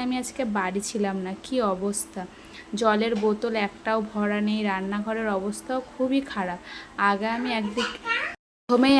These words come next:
আগে আমি একদিকে ভাত আর একদিকে ডিম আলু সিদ্ধ বসিয়ে দিয়েছি। এগুলো যতক্ষণে হবে ততক্ষণে আমি জলের বোতল ভরবো, রান্নাঘরটা একটু পরিষ্কার করব, তারপরে, আহ, ডিম, ডিমের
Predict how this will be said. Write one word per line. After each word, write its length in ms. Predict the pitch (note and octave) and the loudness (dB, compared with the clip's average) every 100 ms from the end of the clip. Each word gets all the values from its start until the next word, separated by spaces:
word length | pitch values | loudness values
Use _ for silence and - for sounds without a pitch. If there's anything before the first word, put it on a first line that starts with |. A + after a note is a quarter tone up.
| A#3+ | 8
আগে 140 | A3+ A#3+ | 6 4
আমি 80 | B3+ A#3+ | 4 2
একদিকে 280 | G#3+ A3+ B3 G#3+ | 2 2 2 2
ভাত 260 | A3 A3+ B3+ | 4 6 6
আর 80 | A#3 G#3+ | 4 2
একদিকে 260 | G#3 G#3+ A#3 G#3 | 2 2 2 2
ডিম 160 | A3 A3 | 0 2
আলু 140 | G#3+ A#3 - | 2 0 -2
সিদ্ধ 220 | G#3 G#3+ A#3+ G#3 | -4 0 2 4
বসিয়ে 320 | G#3 - A#3 | 2 0 -2
দিয়েছি। 320 | A3+ A#3+ A#3+ C#4 B3 | 0 0 0 0 2
এগুলো 220 | G#3 A3 A3 | 2 2 2
যতক্ষণে 440 | A3 G#3+ G#3+ B3+ B3+ A3 | 0 -4 -4 0 0 2
হবে 220 | G3 B3 E4 - - - - | 4 4 2 -4 -10 -8 2
ততক্ষণে 580 | A3+ G#3+ C#4 - C#4 C#4 C#4 | 2 4 0 2 6 6 6
আমি 100 | C#4 A3+ | 4 4
জলের 280 | G#3+ G#3+ A#3 | 4 4 2
বোতল 260 | A#3 A#3+ B3 A#3 | 2 2 2 0
ভরবো, 220 | A#3+ A#3 A#3 | 0 2 4
রান্নাঘরটা 520 | G#3 G3+ A3 A3+ A3 A#3 | 4 2 0 -2 -4 -8
একটু 120 | - A#3+ A#3 | -6 -4 -2
পরিষ্কার 400 | A3+ A3 - A#3 A3 | -2 -2 -4 -4 -4
করব, 200 | A#3 A3+ A#3+ A#3 | -4 -2 -2 -2
তারপরে, 300 | G#3+ A3 A#3 A#3 - | -4 -2 -4 -2 0
আহ, 260 | G#3 G3+ G3+ G3+ - G#3 G3+ | 0 0 -2 -4 -2 -2 0
ডিম, 180 | A3+ A3+ A3+ G#3+ G#3 | -2 0 2 2 0
ডিমের 280 | A3+ A#3 | 0 -2